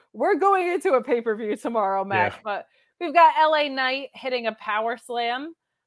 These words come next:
Speaker 1: um, on Jimmy and getting a jumping elbow, but Solo enters the ring and the match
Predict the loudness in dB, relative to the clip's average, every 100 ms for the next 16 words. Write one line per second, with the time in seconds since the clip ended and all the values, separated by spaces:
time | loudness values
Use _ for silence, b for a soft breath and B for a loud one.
0 | -4 -2 0 -4 -16 -14 -2 -2 0 -4
1 | -2 -4 -6 -4 -2 0 -2 -10 -14 _
2 | _ -8 -2 0 -2 -8 -6 -6 -4 -8
3 | -4 -2 0 2 2 2 -6 -6 0 2
4 | 4 4 4 2 -4 -10 _ _ _ _
5 | _ -2 0 0 0 -4 -2 -2 -2 -4
6 | -6 -6 -6 -4 -4 -6